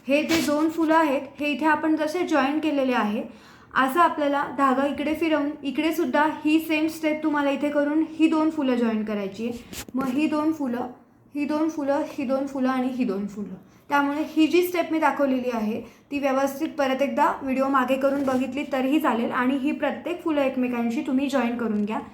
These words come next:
मीही जॉईन करून घेते. आता इथे हे सगळे फुलं जे आहे, मध्ये आपण जॉईन करून घेतलेले आहे. आता आपल्याला काय करायचं आहे, तर हा, हे जे फुलं आहेत सहा, या प्रत्येक सहा फुलांवर आपल्याला परत फुलं वाढवायची आहे. तर ते कसं करणार आहे,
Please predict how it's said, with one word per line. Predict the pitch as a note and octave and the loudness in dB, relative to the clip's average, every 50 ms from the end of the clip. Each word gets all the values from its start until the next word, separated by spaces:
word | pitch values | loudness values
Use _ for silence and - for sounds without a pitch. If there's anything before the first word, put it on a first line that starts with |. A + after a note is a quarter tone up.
| - - - A#3 | -18 -12 -6 -4
मीही | A#3 A#3 A#3+ D4 E4 | -2 -2 0 -2 -2
जॉईन | C4+ C#4 A#3+ G#3 G3 | -2 -2 -2 -2 -2
करून | F#3+ F#3+ F3+ F3+ F3 F3+ | -4 -4 -6 -6 -6 -6
घेते. | F#3 F#3 - - - - - _ _ _ - - - _ _ _ _ _ - - _ _ _ _ _ _ _ _ _ _ _ _ _ _ _ - | -8 -8 -10 -12 -14 -18 -20 _ _ _ -20 -20 -20 _ _ _ _ _ -20 -20 _ _ _ _ _ _ _ _ _ _ _ _ _ _ _ -2
आता | C#4 C#4+ B3 C#4 C4+ C#4+ F4+ F#4 - - | 0 0 2 2 2 2 2 0 -4 -2
इथे | C#4+ C#4+ - D#4 D#4+ | -2 0 4 4 4
हे | E4+ E4 E4 E4+ D#4+ | 6 6 4 4 4
सगळे | D#4+ D4+ C4 D4+ E4 | 2 2 4 2 2
फुलं | D#4+ E4+ D#4+ D#4 D4+ | 2 4 4 4 4
जे | D4+ D#4 E4 | 4 6 6
आहे, | E4 D4+ D4 C4 C4 C4 C#4 | 6 6 6 4 2 0 0
मध्ये | C#4+ C#4+ C4+ B3 C4+ D4 | 0 0 2 2 2 4
आपण | D4 C#4+ - - - D4 F4 G4 - - A#3 | 4 4 4 2 0 -2 -2 -4 -6 -4 0
जॉईन | C#4 C#4+ C#4+ D4 D#4 | 2 4 4 4 2
करून | D#4+ E4 D#4+ D#4 D#4 D4+ | 2 2 4 4 4 4
घेतलेले | D#4+ A3 A3 A3+ A3+ A3+ A3 | 4 2 2 0 -2 -2 -2
आहे. | G#3+ G#3 G3+ G#3+ D4 E4 - - - - - _ - | -2 -2 -2 -2 -4 -6 -8 -12 -18 -20 -18 _ -6
आता | - B3 A#3+ D4+ | -4 2 6 6
आपल्याला | D#4+ E4 E4 E4+ E4 E4+ E4+ | 6 6 6 2 0 0 0
काय | E4+ E4 D#4+ D#4+ D#4+ | 2 2 2 2 2
करायचं | D#4+ D#4 D4 C#4+ B3+ - C4 B3 | 0 0 0 0 -2 -2 -2 -2
आहे, | A#3 A3+ A3+ A3 A#3 A#3 - - - - - | 0 0 -2 -2 -4 -8 -10 -14 -18 -10 -4
तर | C#4+ D4 D#4 | -2 -2 -2
हा, | D4 - D4+ C#4+ | -2 -4 -6 -4
हे | C4 A#3 C#4 D4 | 0 2 2 2
जे | C4 - E4 F4 | 4 4 2 2
फुलं | E4+ F4 E4 D#4 D#4+ | 4 4 6 6 8
आहेत | D#4 D4 D4 D4 D#4 D4+ - - | 8 6 6 4 0 -2 -4 -2
सहा, | - C#4+ A#3 G#3+ A3+ A#3 A#3 - - - _ - | -2 0 0 0 0 -2 -4 -10 -18 -18 _ -4
या | C#4 C#4+ | -4 -4
प्रत्येक | C#4 C#4+ D4+ - - - F4+ G4 - - | -2 -2 -4 -4 -4 -4 -4 -4 -2 0
सहा | F4 D#4+ D4+ D#4 | 2 4 4 4
फुलांवर | D#4+ D#4+ E4+ D#4 D#4 D#4 D#4 D#4+ D#4+ D#4+ | 4 4 4 4 6 6 6 4 4 4
आपल्याला | D#4 C#4+ - - C#4 C#4+ D4+ | 4 2 2 0 -2 -2 -2
परत | D4+ E4 E4+ F4 F4 - - | 0 0 0 0 0 0 0
फुलं | F#4+ F4+ D4+ C#4 | 2 2 4 4
वाढवायची | C4+ C4 G#3+ G3+ G#3+ G#3+ G3+ - - - | 2 2 2 0 -2 -2 -4 -6 -8 -12
आहे. | - - - - _ _ _ _ - | -12 -14 -16 -20 _ _ _ _ -8
तर | B3 C4 C#4 C4+ | -4 -4 -2 0
ते | D#4+ E4 | 0 2
कसं | E4 F4 E4+ E4+ E4+ | 2 2 0 0 0
करणार | E4+ D4+ C4+ C4 A#3+ A3+ G#3 | 2 2 2 2 2 2 2
आहे, | G#3 A3+ | 0 0